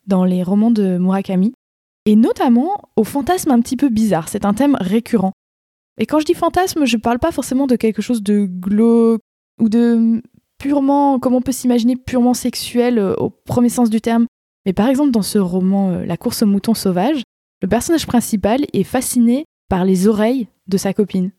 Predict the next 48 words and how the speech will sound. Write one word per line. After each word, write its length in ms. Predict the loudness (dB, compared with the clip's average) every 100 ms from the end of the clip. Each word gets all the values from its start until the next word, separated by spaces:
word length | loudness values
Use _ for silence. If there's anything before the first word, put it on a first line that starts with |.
| _ -20 -8 -4
<laughs> 60 | -4 -4 -2 -4 -4 -8 -4 -4 -4
Pour 160 | 0 2
lui, 280 | 2 2 0 -4 _ _ -2
ses 220 | 0 2
oreilles, 440 | 2 2 2 -2 -6 -8
euh, 240 | -6 -4 -4
c'est, 540 | -6 -4 0 2 2
euh, 240 | 0 -4 -8 _ _ -10
ce 100 | -2
qu'elle 180 | 0
a 60 | 0
de 40 |
plus 220 | -2 -4 0
beau, 180 | 0
ce 60 | 0
qu'elle 160 | -2 -2
a 20 |
de 60 |
plus 140 | 0 -2
intéressant, 340 | 0 -2 -2
et 80 | 0
il 100 | 0
revient 220 | 2 0 0
toujours, 320 | -2 0 -2
il 80 | -2
parle 200 | -4 -2
toujours 280 | 0 0
de 120 | 2 2
ses 240 | 2 0
oreilles. 300 | 0 -2 -4 -10 _ _ _ _ -10
Et 80 | -2
puis 100 | 0
bon, 140 | 0
après, 240 | -2 -4
on 60 | -4
a 80 | -2
toujours 260 | -2 0 0
la 140 | 0
deuxième 280 | 0 0 -2
lecture, 480 | -4 -4 0 2 4
l'oreille, 380 | 2 0 -2
l'écoute, 380 | -2 -6 -8 -8
qu'est-ce 140 | -8 -8
que 100 | -8
ça 100 | -8
représente, 400 | -6 -4 -4 -8
et 60 | -14
cetera. 380 | -10 -8 -8